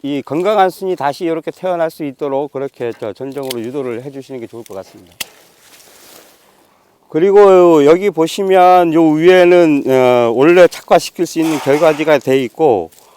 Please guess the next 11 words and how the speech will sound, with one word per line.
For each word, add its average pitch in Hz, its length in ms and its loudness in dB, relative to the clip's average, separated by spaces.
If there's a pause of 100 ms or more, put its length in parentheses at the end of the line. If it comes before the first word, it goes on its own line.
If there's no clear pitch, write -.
(200)
어, 120 360 2
밑에 165 460 2
너무 160 200 2
가까운 - 460 2
부분에 165 380 0
이렇게, 143 680 0
어, 110 580 -2
또 165 100 0
하나의 165 320 0
가지가 143 360 -2
이렇게 117 600 -4